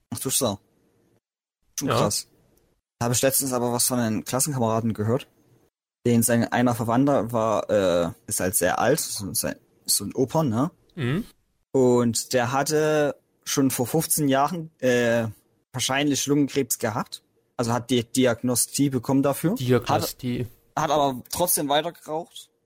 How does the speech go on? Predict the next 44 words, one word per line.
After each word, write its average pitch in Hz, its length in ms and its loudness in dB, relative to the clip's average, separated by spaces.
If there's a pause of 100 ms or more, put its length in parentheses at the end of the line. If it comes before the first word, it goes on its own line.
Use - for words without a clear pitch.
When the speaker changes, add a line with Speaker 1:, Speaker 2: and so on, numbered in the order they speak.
(400)
Speaker 1:
und 147 640 4
hat, 156 400 -2
äh, 135 520 0
halt 139 180 -2
noch 131 120 -6
fünfzehn - 360 -4
Jahre 147 240 2
lang 156 340 0
weitergelebt. 117 600 0
Der 123 180 0
war 131 340 2
irgendwas 135 300 -2
jetzt - 140 -6
mit 135 200 -4
achtzig 123 440 -4
geworden. 113 460 -6
Speaker 2:
Ja, 117 200 0
ist 120 160 0
halt 123 140 0
immer 127 180 2
noch 120 140 2
die 131 100 -12
Sache, 120 320 0
neunzig 120 420 -2
Prozent 123 380 -8
heißt 123 240 -4
ja 123 60 -4
noch, 113 180 -6
dass - 320 -16
zehn 120 220 -10
Prozent, - 560 -20
oder? 107 220 -14 (360)
Speaker 1:
Natürlich. 160 360 2 (380)
Ich, 139 140 4
Speaker 2:
Und 143 80 4
Erkrankungen 165 600 4
heißt 170 200 6
ja 175 80 6
nicht, 170 100 0
dass 180 200 -2
du - 120 -14
sofort 165 220 -4
daran 170 160 0
stirbst. - 580 -4